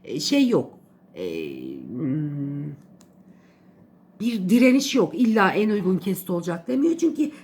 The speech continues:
bütün özelliklerini kendisi söyledi. Diyor ki debi yine otuz metre sa-, metreküp saniye.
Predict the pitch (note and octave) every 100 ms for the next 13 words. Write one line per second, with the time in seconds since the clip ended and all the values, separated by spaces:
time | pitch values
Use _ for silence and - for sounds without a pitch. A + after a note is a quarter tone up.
0 | - D#4+ E4+ C#4+ A3 A3+ A3+ B3+ C4+ D#4+
1 | C#4 C4 G#3 - F#3+ B2+ G#2 F2 D2 -
2 | - _ - D#4 D4 D4+ D4+ F4 D#4+ -
3 | B3+ D4+ D#4 D4+ C#4 B3+ F#3 D#3+ C3 A#2+
4 | A2 A2+ E3 G#3+ D#3 C#3+ - - A#2 F2+
5 | D2+